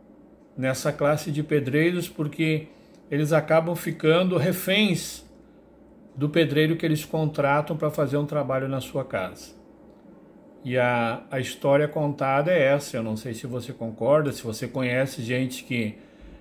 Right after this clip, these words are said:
que trabalha assim, que age assim de má fé.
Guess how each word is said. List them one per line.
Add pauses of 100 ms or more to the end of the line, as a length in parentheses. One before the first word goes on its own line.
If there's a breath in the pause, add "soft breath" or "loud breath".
(560 loud breath)
que
trabalha
assim,
que
age
assim
de
má
fé.